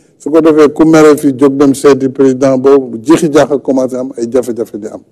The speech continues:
Loolu moo tax nit ñi dañuy soree tuuti, waaye ça veut pas dire dañu quitter réew mi, dañuy dem, lu xew di nga dellu si. Mais xëy na sax da ngay toog at rek wala at ak lu topp, ba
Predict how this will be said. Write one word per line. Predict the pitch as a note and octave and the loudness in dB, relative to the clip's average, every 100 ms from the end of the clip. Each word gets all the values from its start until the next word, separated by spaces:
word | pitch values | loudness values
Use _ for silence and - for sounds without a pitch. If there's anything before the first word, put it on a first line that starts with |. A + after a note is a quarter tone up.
| _ _ _ _ | _ _ _ _
Loolu | D3+ G#3+ | 2 4
moo | G3 F3+ | 4 2
tax | D3+ D3+ | 2 0
nit | D#3+ | 0
ñi | D#3+ D3 | 0 0
dañuy | C#3+ D3 C#3 B2 A#2 _ _ _ _ _ - | 2 0 -2 -6 -20 _ _ _ _ _ -20
soree | - F3+ E3+ C#3 | -2 2 4 4
tuuti, | - G3 D#3+ E3 - _ _ _ - | 2 0 0 -6 -8 _ _ _ -2
waaye | C3+ E3 | 0 2
ça | - | 2
veut | C#3+ | 2
pas | C#3 E3 | 2 0
dire | F3 | 0
dañu | D3+ D3+ C#3+ | 0 -2 -2
quitter | D#3 E3 | -2 2
réew | E3 F#3 | 4 2
mi, | F3 A2 | 0 -8
dañuy | A2+ A2 G#2+ | -12 -10 -6
dem, | A2+ A3+ F#3+ | -4 -2 0
lu | D3 | -2
xew | C#3 C3+ | 2 0
di | G#2+ A#2 | 0 0
nga | B2 | 0
dellu | A#2+ D3 E3+ | 2 0 0
si. | F3 G#3 G#3+ _ _ - | -4 -10 -14 _ _ -4
Mais | C#3 | -2
xëy | - F3 | 2 4
na | F3+ | 4
sax | F3 F#3 | 4 4
da | E3+ | 4
ngay | D#3+ C#3+ | 4 4
toog | D3+ C3+ | 0 0
at | D3+ C#3 | -4 -4
rek | E3+ F3+ | -8 -8
wala | C3 C#3 C#3+ C3+ | -4 -2 -2 -2
at | C#3+ D3 | -4 -2
ak | |
lu | C#3 C3+ | -2 -2
topp, | D3+ D3+ - _ _ _ | -2 -2 -4 _ _ _
ba | - | 0